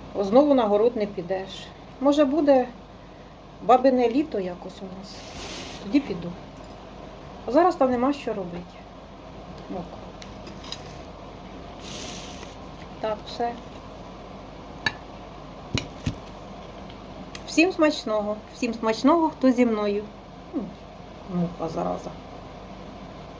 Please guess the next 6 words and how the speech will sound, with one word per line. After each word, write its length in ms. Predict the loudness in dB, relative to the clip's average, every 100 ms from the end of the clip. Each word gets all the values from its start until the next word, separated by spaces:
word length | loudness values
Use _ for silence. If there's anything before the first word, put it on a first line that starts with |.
| -2
Ой. 280 | 6 6 6 0 -8 -10 -12 -14 -16 -16 -16 -16 -16 -10 -8
Ну, 60 | -8 -10
нічого, 200 | -10 -12 -14
все, 100 | -12
давайте. 480 | -10 -10 -12 -12 -14 -14 -14 -14 -14 -14 -14 -16 -18 -18 -20 -20 -20 -8
Так, 160 | -4